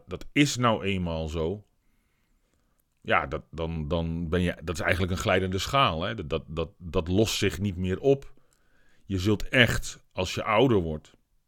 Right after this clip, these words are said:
zul je jezelf moeten blijven uitdagen. Je zult moeten blijven rekken. Je zult letterlijk, hè,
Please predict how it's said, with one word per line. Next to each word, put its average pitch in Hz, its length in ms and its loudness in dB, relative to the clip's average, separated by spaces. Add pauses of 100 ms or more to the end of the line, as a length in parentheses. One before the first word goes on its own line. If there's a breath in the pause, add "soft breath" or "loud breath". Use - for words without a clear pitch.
(440)
zul 110 240 4
je 95 120 6
jezelf 87 360 2
moeten 95 260 -2
blijven 90 300 -2
uitdagen. 98 600 0
Je 82 120 0
zult 101 440 4 (960 soft breath)
moeten 127 300 6
blijven 95 500 4
rekken. 110 560 8 (160)
Je 90 160 -2
zult 95 280 2
letterlijk, 101 640 6
hè, 139 140 -4